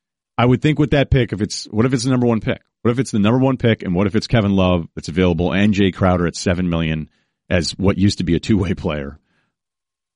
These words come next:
I think those three pieces, you could move them around, you know, three-team deal here and, and do some stuff.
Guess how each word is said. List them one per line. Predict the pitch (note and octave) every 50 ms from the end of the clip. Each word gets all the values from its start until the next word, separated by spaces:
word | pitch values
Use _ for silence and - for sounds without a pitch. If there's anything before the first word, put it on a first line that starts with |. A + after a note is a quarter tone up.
| _ _ _ _ _ _
I | _ G#2 A2
think | A2+ G#2+ E2
those | D2+ G#2+ A2+ B2 A2+
three | - - C3 B2+ A#2+
pieces, | A2 - A#2 A2+ G#2 - - F#2 F2 E2 D#2 - - - - - _ _ _ _ _ _ _ _ _ _ _ _ _ _ _ _ _ _ _ _
you | - G2+ G2
could | - A2
move | F#2+ G#2 A2+ A2+ G2
them | G2+ G#2 F#2+ F#2
around, | F2 F2 F#2 F#2 F2+ F2 E2+ D#2+ D#2 D#2 - - _ _ _ _
you | G#2 G2+
know, | F#2 E2
three-team | F2+ - - G#2+ A2 A#2 A2+ - - A#2+ A2 G#2 F#2+
deal | F2 F#2 F#2+ G2 F#2
here | E2 E2+ E2+ D#2+ D2+ D#2 D#2 - _ _ _ _ _ _ _ _ _ _ _ _
and, | G#2 F#2 F2+ F2+ - -
and | F#2+ F2 D#2
do | F#2 F#2+ F2
some | - E2 C#2+
stuff. | - - - A2 - - _ _